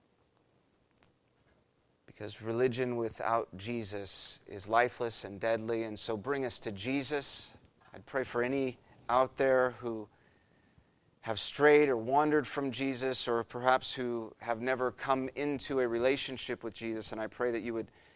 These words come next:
bring them. And maybe they are very religious people, I don't know, but bring them to Jesus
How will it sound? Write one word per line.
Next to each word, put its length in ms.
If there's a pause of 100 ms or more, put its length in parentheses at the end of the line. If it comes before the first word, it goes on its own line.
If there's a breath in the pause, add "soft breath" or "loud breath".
(380 soft breath)
bring 460
them. 280 (960)
And 160
maybe 200
they 100
are 80
very 240
religious 460
people, 400
I 100
don't 140
know, 300
but 220
bring 300
them 220
to 160
Jesus 680